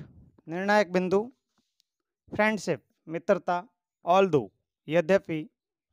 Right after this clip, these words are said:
शेयर्ड, साझा किया, फीडिंग, खिलाना, स्पैरोज, चिड़ियाएँ और courtyard मीन्स आंगन। As the years rolled by, we saw less of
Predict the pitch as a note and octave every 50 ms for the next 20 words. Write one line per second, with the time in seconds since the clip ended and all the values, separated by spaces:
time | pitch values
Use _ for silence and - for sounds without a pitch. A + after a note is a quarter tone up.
0 | _ _ - - G3+ G#3+ G3+ F3 C3+ G2+ F#2 _ _ _ _ _ _ _ _ -
1 | - F3 F3 E3+ G3 F#3+ E3+ - D3+ C#3+ C#3+ D3 D3 F#3 _ _ _ _ _ _
2 | _ _ _ _ _ - G3+ G#3 G3 A3+ G#3+ E3+ C3 G2+ F#2 _ _ _ _ _
3 | _ - F#3 F3+ F#3+ G3 F#3 E3 D3+ D3 D#3 - _ _ _ _ _ - F#3 -
4 | - - A3 A3 G#3 F3 C3+ A2 G2+ _ _ _ _ _ _ _ _ _ _ _
5 | _ _ - - - F#3 F3+ G3 G3 F#3 D#3 C3 B2+ D#3 - _ _ _ _ -
6 | D#3 D3+ - - F#3 F#3 F#3+ D#3+ - E3 D3 D3 C3+ D3+ F3+ A3+ B3 - - _
7 | _ _ _ _ _ _ _ _ E3+ E3 E3 D#3+ C#3+ G2+ E2+ - _ _ _ _
8 | _ - _ _ _ _ - _ _ _ _ _ _ _ _ _ _ _ _ _
9 | _ _ _ _ _ _ _ - _ - - - - - - - - - - -
10 | - - - - - - F#3 G3 G#3 A3 G#3 A3+ A3+ G#3+ G#3+ G#3+ A3 A3+ A#3 G#3
11 | E3+ - F#3 G3 G#3 G#3+ F#3+ E3 D#3 E3 D3+ D3 D#3 - - - - E3+ F3+ F3+
12 | - G#3+ F#3+ F#3 F#3 G3 G3+ G3+ - - G3 F#3+